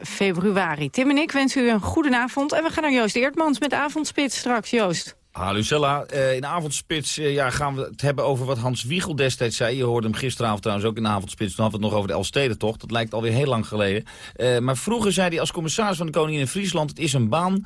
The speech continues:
Speaker 2: hè, dat commissariaat, het commissarischap van de Koningin... met veel vrije tijd."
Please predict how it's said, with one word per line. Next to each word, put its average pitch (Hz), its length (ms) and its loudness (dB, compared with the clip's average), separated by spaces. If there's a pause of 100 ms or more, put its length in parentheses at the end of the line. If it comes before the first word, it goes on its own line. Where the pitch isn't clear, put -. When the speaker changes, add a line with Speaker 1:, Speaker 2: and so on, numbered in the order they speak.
(120)
Speaker 2:
hè, 156 140 0
dat 156 120 -2
commissariaat, 131 760 -2
het 127 140 -2
commissarischap 131 720 0
van 113 140 -2
de 110 60 0
Koningin... 110 460 2
met 123 180 0
veel 175 240 0
vrije 131 360 0
tijd." 127 340 0